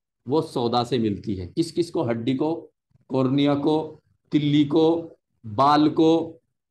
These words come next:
और मोल यानी कि तिल को। ये सब चीजें किस चीज से बनती हैं? ये सौदा से बनती हैं। अब सौदा के क्या का, क्या क्या काम हैं? पहला काम तो सौदा का ये है तगलीज़ दम,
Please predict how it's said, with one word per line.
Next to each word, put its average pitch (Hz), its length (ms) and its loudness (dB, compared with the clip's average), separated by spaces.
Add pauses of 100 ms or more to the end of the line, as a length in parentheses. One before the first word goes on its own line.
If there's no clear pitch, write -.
(400)
और 139 180 2
मोल 139 280 2
यानी 135 220 2
कि 139 140 -2
तिल 110 220 -2
को। 107 180 -2
ये 151 180 4
सब 175 220 0
चीजें 185 200 2
किस 180 240 -4
चीज 185 160 -2
से 202 100 0
बनती 175 380 -2
हैं? 196 180 -2 (260)
ये 143 120 2
सौदा 143 300 2
से - 120 -4
बनती 104 360 -6
हैं। 95 160 -16 (300)
अब 170 180 0
सौदा 160 360 -2
के 170 180 -2
क्या 160 220 -2
का, 156 180 -4 (420)
क्या 143 220 0 (200)
क्या 139 260 0
काम 139 480 -4
हैं? 147 240 -4 (480)
पहला 131 300 0
काम 143 300 -2
तो 151 100 -4
सौदा 135 340 -2
का 135 140 -2
ये 135 220 0
है 113 340 -4 (1800)
तगलीज़ 151 440 6
दम, 120 320 2